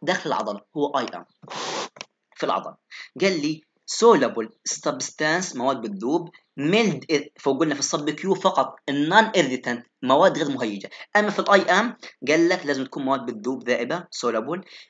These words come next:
ميلد بت-، مهيجة أو بتحرق، لكن يكون حرقانها إيش؟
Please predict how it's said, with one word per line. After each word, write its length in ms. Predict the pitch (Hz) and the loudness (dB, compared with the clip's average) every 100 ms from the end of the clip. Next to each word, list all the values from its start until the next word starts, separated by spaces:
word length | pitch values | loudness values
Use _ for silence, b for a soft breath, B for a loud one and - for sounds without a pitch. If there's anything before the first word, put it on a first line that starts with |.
| _ | _
ميلد 420 | 135 151 202 156 - _ | -2 0 2 0 -8 _
بت-، 180 | - - _ | -14 -14 _
مهيجة 560 | 147 160 233 190 135 156 | -6 0 0 0 0 0
أو 160 | 170 151 | 2 0
بتحرق، 420 | 143 190 190 135 | 0 -4 -4 -4
لكن 240 | 131 151 | -6 -8
يكون 180 | 143 165 | -10 -8
حرقانها 380 | - 135 143 139 | -6 -6 -6 -8
إيش؟ 260 | 131 131 | -6 -4